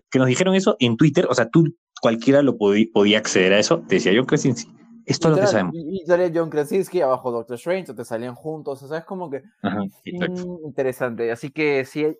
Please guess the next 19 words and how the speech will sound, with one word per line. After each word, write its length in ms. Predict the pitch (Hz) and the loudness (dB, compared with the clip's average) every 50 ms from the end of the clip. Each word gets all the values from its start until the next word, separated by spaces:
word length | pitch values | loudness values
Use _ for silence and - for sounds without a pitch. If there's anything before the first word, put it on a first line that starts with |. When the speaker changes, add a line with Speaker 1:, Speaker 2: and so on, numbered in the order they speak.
| - | -6
Speaker 2:
hay 280 | - 147 147 139 143 165 | -6 -4 -4 -4 -2 -2
algo 320 | 160 156 147 139 147 143 - | -2 -2 -2 -4 -6 -8 -8
que 100 | 139 120 | -10 -14
probable 680 | - _ - 143 127 120 120 123 123 123 127 123 127 - | -14 _ -12 -10 -10 -8 -8 -8 -8 -8 -10 -12 -14 -14
que 100 | - 113 | -16 -18
puedan 380 | 95 _ 127 127 123 123 117 | -16 _ -12 -10 -10 -10 -12
ver 100 | 117 117 | -14 -14
en 100 | 117 117 | -14 -14
esa 180 | 120 120 - 123 | -16 -18 -18 -18
película, 600 | - - 110 117 127 127 - 147 139 143 139 - | -16 -14 -14 -12 -14 -14 -12 -10 -10 -8 -8 -8
pues 380 | - 117 107 104 98 - _ _ _ _ _ _ _ _ | -8 -10 -10 -10 -12 -16 _ _ _ _ _ _ _ _
ya 160 | - 123 120 123 | -10 -8 -8 -8
tiene 260 | 135 131 131 131 131 | -8 -10 -10 -10 -10
que 140 | 131 123 120 | -6 -6 -4
ver 180 | 127 127 123 | -4 -4 -6
con, 500 | - 139 135 139 135 127 123 120 117 - _ - | -6 -6 -6 -6 -6 -8 -10 -12 -14 -16 _ -10
eh, 520 | 110 117 110 107 107 101 101 101 104 101 98 - | -8 -8 -6 -6 -8 -8 -8 -8 -10 -10 -12 -14
pues, 200 | 107 101 98 - | -14 -16 -16 -16
Fantastic 500 | - 104 98 98 107 101 - - 113 | -18 -20 -18 -16 -18 -18 -18 -20 -20